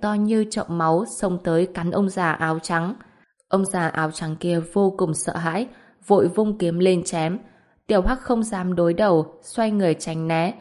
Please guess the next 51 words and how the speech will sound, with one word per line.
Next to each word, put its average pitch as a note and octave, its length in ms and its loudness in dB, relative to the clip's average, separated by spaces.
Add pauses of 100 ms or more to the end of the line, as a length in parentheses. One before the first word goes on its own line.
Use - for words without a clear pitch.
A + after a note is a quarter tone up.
(280)
nhảy F#3 240 -2
vào E3 280 -4
cái E3 240 -6
ao F3 140 0
bên E3+ 280 -2
cạnh. F3 180 0 (760)
Con A3+ 200 2
thuồng F#3+ 180 0
luồng E3 300 4
chưa F3 180 -2
thành E3+ 240 -4
rồng, D3+ 320 0 (260)
chỉ G#3 180 -2
có F#3+ 180 -4
thể G#3+ 200 -6
sinh G#3 260 -4
sống F3 280 -4
trong F3+ 280 -4
nước. B3+ 160 2 (440)
La A#3 180 2
Thuần G#3+ 260 0
tung G#3+ 180 -2
người F3+ 240 2
nhảy F3 260 -2
lên E3+ 240 4
đầu E3 180 4
Tiểu D#3+ 300 -2
Hắc, A#3 220 -4 (500)
cả G3 120 2
hai G#3 320 -4 (100)
cùng F3+ 160 2
liều D#3+ 200 0
lĩnh D#3 160 0
xông E3 340 -6
tới, E3 280 2 (320)
không A#3+ 300 -4
biết C#4+ 260 -2
đã F#3 120 0
ăn G3+ 200 0
hết C4+ 220 -4
bao G#3 180 -2
nhiêu G#3 240 0
đệ F#3 180 0
tử F3 240 0
thần E3 320 -4
cung. E3 220 4 (580)
Ông A3+ 180 0
già G#3 220 -2
áo E3 200 -2
trắng E3+ 240 -6
kia G#3 200 -2